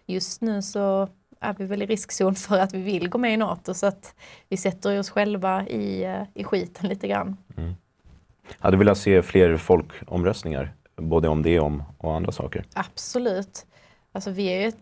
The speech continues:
Speaker 1: ett land som har kommit väldigt långt digitalt. Eh, men just röstning, det ska ske på papper,
Speaker 2: Mm.
Speaker 1: liksom. Det ska vara old school. Men, eh, ja, jag får inte riktigt det att hänga ihop.
Speaker 2: Nej, det är faktiskt intressant därför att det är väldigt många känsliga saker vi gör med mobilt bank-id.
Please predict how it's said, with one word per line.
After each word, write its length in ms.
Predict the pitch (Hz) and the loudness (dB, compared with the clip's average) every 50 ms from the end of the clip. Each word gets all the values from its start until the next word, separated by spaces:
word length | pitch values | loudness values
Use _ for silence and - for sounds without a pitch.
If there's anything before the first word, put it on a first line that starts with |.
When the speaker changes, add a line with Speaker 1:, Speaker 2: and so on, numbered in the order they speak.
| _ _ - | _ _ -10
Speaker 1:
ett 120 | - 254 | -8 -4
land 300 | 269 269 240 220 208 202 | 2 4 4 4 2 0
som 140 | - - 220 | -6 -4 -4
har 60 | 214 | -2
kommit 300 | 214 - 214 208 196 - | 0 0 -2 -2 -2 -2
väldigt 220 | 202 202 202 196 202 | -2 -2 0 0 0
långt 340 | 202 190 185 190 185 185 | 0 0 0 -2 -4 -6
digitalt. 720 | - 196 185 202 208 226 196 - - 196 196 - - - - _ _ _ _ _ _ _ _ _ - | -6 -4 -4 -2 2 2 2 2 2 -2 -4 -10 -18 -20 -20 _ _ _ _ _ _ _ _ _ -10
Eh, 80 | 190 | -6
men 260 | 190 190 190 190 196 196 | -6 -4 -4 -4 -4 -4
just 260 | 185 190 180 - 202 | -4 -6 -8 -6 -6
röstning, 500 | 214 202 - - - 240 254 254 240 226 | -6 -6 -8 -6 -4 -4 -2 -2 -2 -2
det 140 | 240 262 262 | -2 -2 -4
ska 160 | - - 262 | -4 -8 -8
ske 200 | 254 - 240 202 | -2 0 0 0
på 140 | 196 - 196 | 0 -4 -6
papper, 380 | - - 214 - _ - - - | -2 -2 -2 -2 _ -8 -6 -4
Speaker 2:
Mm. 140 | 190 190 | -2 -2
Speaker 1:
liksom. 540 | 175 - 87 190 - 202 202 196 202 202 190 190 | 0 0 2 2 2 2 0 -2 -4 -6 -6 -6
Det 180 | 196 214 233 226 | -4 -4 -4 -4
ska 160 | - - 233 | -2 -2 -2
vara 180 | 226 214 - | 0 0 0
old 240 | 220 202 185 190 190 196 - - | 0 -2 -2 -4 -8 -10 -8 -4
school. 300 | 185 185 196 196 202 196 _ - _ _ _ _ _ _ _ - | -4 -4 -2 -4 -6 -8 _ -20 _ _ _ _ _ _ _ -10
Men, 480 | 208 202 202 196 196 190 196 190 190 | -8 -6 -4 -4 -4 -4 -4 -4 -4
eh, 380 | 190 190 185 185 185 185 185 190 190 190 _ _ _ _ _ _ _ _ - - - | -4 -6 -6 -6 -8 -8 -10 -12 -14 _ _ _ _ _ _ _ _ _ -16 -16 -12
ja, 300 | - 208 214 214 220 233 | -8 -6 -4 -2 -2 -2
jag 100 | 240 233 | -2 -4
får 160 | - - 247 240 | -4 -6 -8 -6
inte 120 | 247 247 | -4 -4
riktigt 340 | 233 240 - - 220 214 - | -4 -4 -4 -4 -6 -4 -2
det 80 | 208 | -2
att 100 | 202 208 208 | -2 0 -2
hänga 200 | 226 214 226 233 | -4 -4 -6 -4
ihop. 300 | 240 226 - 196 - - - - - | -4 -4 -4 -4 -6 -10 -14 -12 -8
Speaker 2:
Nej, 320 | - 82 85 87 90 95 95 - - - - _ - | -2 2 2 4 4 2 0 -4 -14 -20 -12 _ 4
det 80 | 90 | 6
är 40 | 98 | 6
faktiskt 200 | - 135 127 - | 6 6 4 4
intressant 420 | 113 92 92 98 - 127 127 98 - | 0 0 0 2 4 4 4 4 4
därför 160 | 104 - 92 | 4 4 4
att 100 | 87 - | 4 4
det 60 | 95 | 4
är 40 | 90 | 4
väldigt 320 | 90 92 90 101 117 - | 4 6 4 4 2 2
många 400 | 110 98 90 92 104 117 120 101 | 2 2 4 4 4 4 2 2
känsliga 500 | - - - 92 87 82 - - 110 95 | 0 0 0 2 2 2 4 4 4 4
saker 300 | - - 69 69 69 76 | 6 4 0 0 0 -2
vi 80 | 73 73 | 0 2
gör 180 | 73 73 73 | 2 2 0
med 180 | 73 73 73 73 | 0 -2 -2 0
mobilt 300 | 78 76 73 78 76 - | 0 2 2 2 0 2
bank-id. 440 | - 78 76 76 - - - 64 58 | 2 0 0 0 0 -2 -2 -2 -4